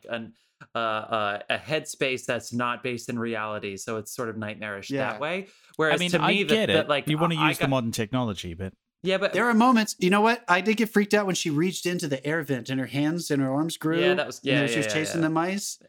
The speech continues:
Speaker 2: That was,
Speaker 1: That's Anne
Speaker 2: you know, there's
Speaker 1: Hathaway.
Speaker 2: some moments where you can use that technology. I just thought they, they may have overused it, it, which is easy to do nowadays, I guess.
Speaker 1: I think this
Speaker 3: Also,
Speaker 2: Did you
Speaker 3: I
Speaker 2: like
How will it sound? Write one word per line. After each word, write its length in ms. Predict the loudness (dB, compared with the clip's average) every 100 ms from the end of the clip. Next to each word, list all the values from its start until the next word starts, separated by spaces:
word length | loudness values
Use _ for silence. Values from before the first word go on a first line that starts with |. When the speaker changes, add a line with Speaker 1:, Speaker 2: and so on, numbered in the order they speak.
| _
Speaker 2:
That 60 | -2
was, 100 | -2
Speaker 1:
That's 80 | 0
Anne 100 | 2
Speaker 2:
you 60 |
know, 100 | 4 4
there's 140 | 2
Speaker 1:
Hathaway. 20 |
Speaker 2:
some 120 | 4 4
moments 340 | 4 2 2
where 80 | 0
you 100 | 2
can 140 | 2
use 200 | 2 2 2
that 160 | 0
technology. 560 | -2 0 0 0 0 -2
I 60 |
just 160 | -2 -2
thought 180 | -2 0
they, 240 | 0 0 -4 -2
they 60 |
may 160 | 0 2
have 140 | 0
overused 600 | 0 0 4 4 2 2
it, 200 | -2 -2 -4
it, 100 | -4
which 140 | -2
is 120 | -2 -2
easy 220 | -2 -2
to 100 | 0
do 160 | -2 -2
nowadays, 460 | -2 -4 -4 -4
I 60 | -6
guess. 320 | -6 -6 -8 -14 _ _ _ _ _ -12
Speaker 1:
I 60 | -8
think 160 | -6
this 280 | -6 -6 -4
Speaker 3:
Also, 200 | -4 0
Speaker 2:
Did 120 | 0
you 60 | 2
Speaker 3:
I 40 |
Speaker 2:
like 80 | 2